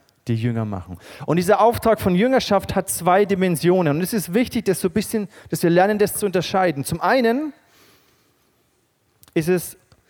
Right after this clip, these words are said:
das, was wir gemeinsam machen. Ich nenne das mal das Kollektive. Wir gemeinsam.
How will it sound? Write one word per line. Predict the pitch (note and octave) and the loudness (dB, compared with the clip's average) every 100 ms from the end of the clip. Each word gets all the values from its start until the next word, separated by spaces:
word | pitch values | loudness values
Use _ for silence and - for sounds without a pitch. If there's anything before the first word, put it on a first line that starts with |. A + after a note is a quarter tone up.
| _ - | _ -6
das, | E3 - | -4 -2
was | E3 D#3 | -2 -2
wir | C#3+ | -2
gemeinsam | C#3 C3+ C#3 D3 C#3 A#2+ | -2 0 -2 -2 -4 -4
machen. | A2 - G#2+ - | -4 -6 -12 -12
Ich | - | -4
nenne | C#3 D3 | -2 -2
das | C3 | -4
mal | C#3 B2 | -4 -2
das | A#2+ - - | -4 -6 -6
Kollektive. | - E3+ D#3+ B2+ - D#3 C3 A2+ F2+ F2+ _ _ _ - - - | -2 0 0 -2 -6 -4 -2 -4 -6 -16 _ _ _ -20 -20 -6
Wir | C3+ G3+ | 0 2
gemeinsam. | F3 F3+ D#3 D#3 D3+ B2+ G#2+ F#2+ | 2 2 2 0 -2 -4 -6 -10